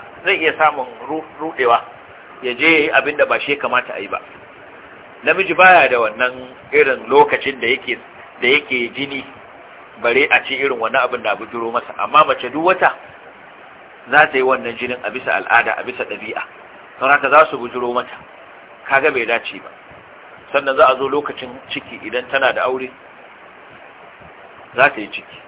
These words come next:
Za ta haihu, za ta shayar. Waɗannan duk lokuta ne da ba za ta iya tsayawa ta yi sha'a-, sha'anin alƙalanci a nan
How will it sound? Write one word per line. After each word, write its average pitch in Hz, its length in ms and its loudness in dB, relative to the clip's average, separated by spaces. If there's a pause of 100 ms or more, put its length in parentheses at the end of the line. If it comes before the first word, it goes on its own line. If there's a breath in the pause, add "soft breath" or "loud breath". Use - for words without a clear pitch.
(880)
Za 143 160 6
ta 120 120 -2
haihu, 104 340 -4 (180)
za 139 140 8
ta 135 120 -2
shayar. 113 400 2 (100)
Waɗannan 156 400 4
duk 165 140 -4
lokuta 185 420 6
ne 156 120 0
da 135 200 2 (560)
ba 135 100 2
za 170 240 8
ta 160 80 2
iya 156 280 4 (220)
tsayawa 147 540 10
ta 127 80 0
yi 135 100 0
sha'a-, 120 460 -2
sha'anin 127 380 -2
alƙalanci 120 560 -8
a - 40 -12
nan 95 120 -14